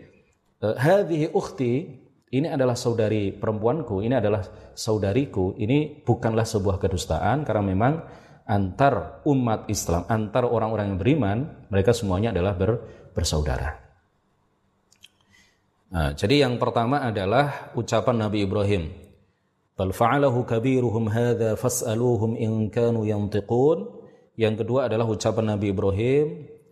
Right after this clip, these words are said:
"Inni saqim," sudah kita jelaskan maknanya apa. Kemudian yang ketiga adalah ucapan Nabi Ibrahim, "Hadhihi ukhti," ini juga sudah kita jelaskan. Dari sini kemudian kita bisa menyimpulkan bahwa seluruh nabi tidak ada yang pernah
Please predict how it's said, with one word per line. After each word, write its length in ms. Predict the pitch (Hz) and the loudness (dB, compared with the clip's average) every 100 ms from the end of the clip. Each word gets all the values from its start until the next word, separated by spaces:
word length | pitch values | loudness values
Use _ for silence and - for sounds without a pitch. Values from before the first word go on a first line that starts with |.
| _ _ _ - | _ _ _ -2
"Inni 400 | 135 123 120 110 | 0 2 2 0
saqim," 720 | - 104 - 120 139 170 160 | 0 -2 2 2 2 0 -2
sudah 160 | - 95 | -2 -2
kita 240 | 104 98 | 0 0
jelaskan 400 | 104 98 113 107 | 0 0 0 0
maknanya 480 | - 104 101 90 85 | 0 0 0 -2 0
apa. 240 | 107 160 | 0 0
Kemudian 320 | - 101 113 | -2 0 2
yang 160 | 117 107 | 2 -2
ketiga 320 | 101 101 143 | -2 0 0
adalah 400 | 107 131 - - | 2 0 -2 -6
ucapan 480 | 117 104 156 143 120 | -6 -2 0 0 0
Nabi 240 | 107 104 | 0 -2
Ibrahim, 400 | 95 98 95 147 | 0 0 2 0
"Hadhihi 560 | 113 120 123 110 104 110 | 2 2 2 0 -2 -2
ukhti," 380 | 117 - - 101 139 - - - 110 | -2 -2 -2 0 0 -4 -20 -10 -4
ini 40 | 117 | 0
juga 240 | 95 95 | 2 2
sudah 160 | 101 95 | 0 0
kita 240 | 95 92 | 2 2
jelaskan. 560 | 85 82 - 95 120 147 - - - | 2 -2 0 0 0 -2 -10 -20 -4
Dari 240 | 101 92 | -2 0
sini 240 | 143 170 156 | 2 2 2
kemudian 480 | 147 120 117 143 160 - - - | 0 2 2 2 -2 -10 -20 -10
kita 160 | - 123 | 2 4
bisa 240 | 113 110 | 4 0
menyimpulkan 480 | 110 104 101 95 123 | 0 0 0 0 0
bahwa 560 | 113 92 107 117 - - - - | 0 0 2 2 0 -10 -20 -18
seluruh 400 | - 120 147 190 139 | -4 0 2 2 0
nabi 640 | 120 107 135 208 - - | -4 -2 -2 -2 -10 -16
tidak 320 | - 107 101 95 | -6 -2 0 0
ada 160 | 127 | 0
yang 280 | 107 117 123 - - - - | 0 -4 -10 -16 -20 -8 -4
pernah 320 | 98 104 | 0 0